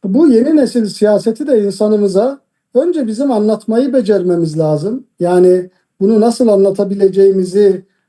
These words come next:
e, kendimiz önce düşünüp, tartıp, e,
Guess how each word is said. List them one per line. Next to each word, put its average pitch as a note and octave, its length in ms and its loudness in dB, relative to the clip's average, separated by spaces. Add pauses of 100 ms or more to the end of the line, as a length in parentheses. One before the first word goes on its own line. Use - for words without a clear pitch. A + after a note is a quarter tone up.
(100)
e, E3 300 -2
kendimiz F#3 520 2
önce F#3 500 0 (240)
düşünüp, F#3 500 0
tartıp, F3+ 520 -2 (440)
e, E3 340 0